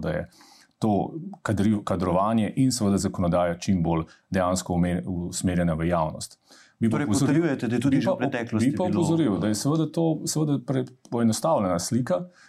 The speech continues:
Speaker 1: namreč, eh, če pomislimo na generalne direktorje Radio Televizije Slovenija, to so bili ljudje, kot so Žarko Petan, to so bili, recimo, Janez Čadež, to so bili Anton Guze in tako naprej, predsedniki programskega sveta, kot so Stane Granda in tako naprej.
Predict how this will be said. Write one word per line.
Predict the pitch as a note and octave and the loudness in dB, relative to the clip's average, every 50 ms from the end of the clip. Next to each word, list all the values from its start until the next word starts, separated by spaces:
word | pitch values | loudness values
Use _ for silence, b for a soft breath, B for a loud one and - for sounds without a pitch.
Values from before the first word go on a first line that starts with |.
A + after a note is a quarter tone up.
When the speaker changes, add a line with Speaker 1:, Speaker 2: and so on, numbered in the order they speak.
| b b | b b
Speaker 1:
namreč, | - G#2 G#2 G#2 G#2 G2+ G2 G2 G2 G2 - - - - | 0 0 2 2 2 2 2 0 -2 -2 -4 -8 -8 -4
eh, | F2 F2+ F2+ E2+ F2 F2 F2 F2+ F#2+ G2+ | 0 0 2 2 2 0 0 -2 -4 -6
če | - - G2 | -4 -4 -4
pomislimo | - G2+ G2 G#2+ G#2+ - G#2+ F#2+ | 0 2 2 2 4 4 2 2
na | F#2 F#2 | 2 2
generalne | F2+ F2 F2+ F2+ F2+ F#2 G2 G2+ G2 F2 | 2 0 0 2 2 2 2 2 0 0
direktorje | F2 F2 G2 G2 - - F2+ F2 E2+ | 0 0 0 -2 -2 -2 -2 0 2
Radio | F2 F2 F2+ F#2 F#2 | 2 0 0 0 -2
Televizije | F2+ F#2+ E2+ E2 E2+ E2 F#2+ G2 G2 F#2 | -2 -2 -2 -2 0 2 2 2 2 0
Slovenija, | - - F2 F2+ F#2+ G#2+ A2 G#2 F#2+ F2+ F2 F2+ B B B B B | -2 -2 -2 0 2 4 4 4 2 2 0 -4 B B B B B
to | - A2 G#2 | -4 -2 -2
so | - G2 | -2 -2
bili | D#2 F#2+ F#2 F#2 | -2 0 0 0
ljudje, | F2+ F2 E2+ F2+ F#2 F2 F2+ | 0 0 0 0 0 0 -2
kot | F2 E2 - | -4 -6 -6
so | F2 | -4
Žarko | D#2 F2 E2+ E2 E2 - E2 | -2 -2 -2 -2 -2 -6 -10
Petan, | - F2 D#2+ - D#2+ E2 E2 D#2+ | -8 -8 -4 -2 -2 -2 -2 -2
to | - E2+ | -4 -6
so | - - E2 | -6 -6 -6
bili, | D2+ E2 D#2+ D2+ - B B B B | -6 -4 -6 -6 -8 B B B B
recimo, | - - - - F#2+ F2 E2+ | -14 -12 -10 -8 -6 -2 -2
Janez | E2+ E2 E2 E2 D#2 - - | 0 0 0 0 -2 -4 -2
Čadež, | - F#2+ E2 E2 E2 F2 - - | -2 -2 0 -2 -2 -6 -8 -8
to | G2 | -10
so | - - D#2 | -8 -6 -4
bili | E2 E2 | -2 0
Anton | D#2 D#2 E2+ F2 F2+ E2+ E2 | 0 0 -2 -2 -4 -4 -4
Guze | D#2 F2+ F2 E2+ E2+ F2 E2 | -2 -2 -2 -2 0 -2 -2
in | D#2+ E2 | -2 -2
tako | - - - F2+ D#2+ | -4 -6 -6 -4 -4
naprej, | D#2 D#2 E2 D#2+ D2 | -4 -4 -4 -6 -6
predsedniki | - - - - G2 F2+ F2 F2 - - | -6 -6 -4 -4 -2 -2 -2 -2 -4 -6
programskega | - F2 E2 E2 D#2+ D#2+ E2 - - F2 D#2 E2 | -6 -4 -2 -2 -2 -2 -4 -4 -6 -6 -4 -4
sveta, | - - E2 D#2+ - - | -4 -4 -4 -4 -6 -6
kot | - F2 E2+ - | -8 -8 -10 -10
so | |
Stane | - - - E2 E2 E2 D#2+ | -10 -6 -4 -4 -2 -2 -4
Granda | E2 E2+ E2+ E2 E2+ E2+ D#2+ D#2+ E2+ | -2 -2 -2 0 0 -2 -2 -2 -4
in | E2+ F2 | -4 -6
tako | - - - F#2 | -6 -6 -4 -4
naprej. | F2 F2 F#2+ F#2+ F2+ F#2 | -4 -4 -4 -4 -4 -4